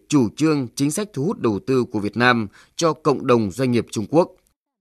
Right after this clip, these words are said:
Qua đó, củng cố nhận thức chung cấp cao về giữ gìn hòa bình, ổn định, thúc đẩy đàm phán về vấn đề trên biển đạt tiến triển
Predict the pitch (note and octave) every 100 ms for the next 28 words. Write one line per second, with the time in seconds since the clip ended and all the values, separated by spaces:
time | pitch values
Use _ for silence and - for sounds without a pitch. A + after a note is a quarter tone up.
0 | _ _ _ _ _ _ _ _ D3 C#3
1 | B2 C3+ G#3 _ - - E3 A#2 - B2
2 | G3+ E3 F#2+ - A3+ - F3 D#3 E3 -
3 | D#3+ D#3 C#3 G#2+ F#2+ G2+ F2+ C#3+ D#3+ C#3
4 | A2+ F#2+ A#2 C3 A#2+ C3 A#2 F2 _ B2+
5 | A2 A2+ B2 - _ _ _ - A3+ D#3
6 | A2 A#2 G2+ A2+ B2+ G#3 B2 G2+ D3 D3
7 | G2 - E3+ D3+ B2 E2+ - A#2 C3+ -
8 | B2+ D3 F3+ D3